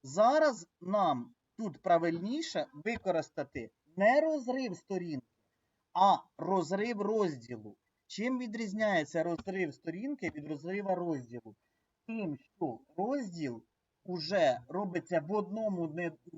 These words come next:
документі, але незалежною частиною документа.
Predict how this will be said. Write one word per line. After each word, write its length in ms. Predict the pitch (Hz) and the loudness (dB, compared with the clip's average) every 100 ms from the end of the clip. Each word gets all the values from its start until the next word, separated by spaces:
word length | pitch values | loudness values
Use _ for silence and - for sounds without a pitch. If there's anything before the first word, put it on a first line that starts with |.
| - | -10
документі, 760 | - 170 180 190 277 311 - 131 _ _ - | -6 -4 -2 0 -2 -4 -10 -14 _ _ 4
але 280 | 160 214 185 | 6 8 4
незалежною 1040 | 202 220 190 214 196 220 269 262 277 262 | 4 0 8 8 10 6 6 -2 -6 -6
частиною 640 | 247 196 - 208 202 190 | -6 -6 -6 -8 -6 -6
документа. 720 | 175 170 175 147 117 110 110 | -6 -8 -6 -4 -6 -8 -14